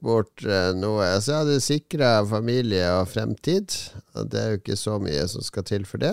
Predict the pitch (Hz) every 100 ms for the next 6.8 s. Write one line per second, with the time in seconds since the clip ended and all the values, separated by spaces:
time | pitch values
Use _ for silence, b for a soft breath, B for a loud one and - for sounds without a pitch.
0 | 220 92 98 - 107 104 107 104 _ _
1 | _ _ _ _ - 110 107 107 104 101
2 | 101 101 98 - - - - - - 57
3 | 69 87 - 71 80 80 85 90 - _
4 | _ _ _ - 95 113 - 95 82 107
5 | 143 190 80 - 107 120 - 104 101 110
6 | 104 101 110 104 139 - 101